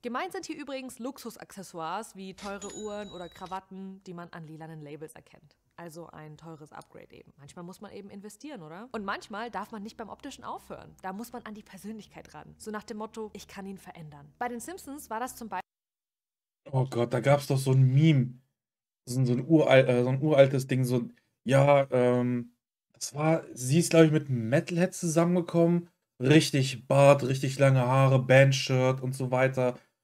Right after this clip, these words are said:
Speaker 2: Nieten, alles Mögliche. Hat mit der, mit der Zeit immer alles, äh, alles verändert. So, so Haare abgeschnitten, Ba-, äh, Bart, ähm, gekür-, extremst gekürzt. Ähm, hier Bandshirt durch, durch, äh,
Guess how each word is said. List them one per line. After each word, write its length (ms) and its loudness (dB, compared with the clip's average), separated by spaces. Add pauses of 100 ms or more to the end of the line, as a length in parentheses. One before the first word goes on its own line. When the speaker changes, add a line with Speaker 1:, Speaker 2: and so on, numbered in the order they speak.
(140)
Speaker 2:
Nieten, 500 2
alles 240 0
Mögliche. 540 -4 (260)
Hat 140 2
mit 200 6
der, 180 6
mit 120 2
der 100 4
Zeit 160 -2
immer 200 2
alles, 340 2
äh, 60 2
alles 280 2
verändert. 360 4
So, 200 0
so 200 -2
Haare 240 6
abgeschnitten, 920 -2
Ba-, 360 4
äh, 40 4
Bart, 460 2
ähm, 400 2
gekür-, 500 -6
extremst 540 2
gekürzt. 560 0 (720)
Ähm, 840 2
hier 240 2
Bandshirt 800 2
durch, 300 -6
durch, 360 -4
äh, 380 2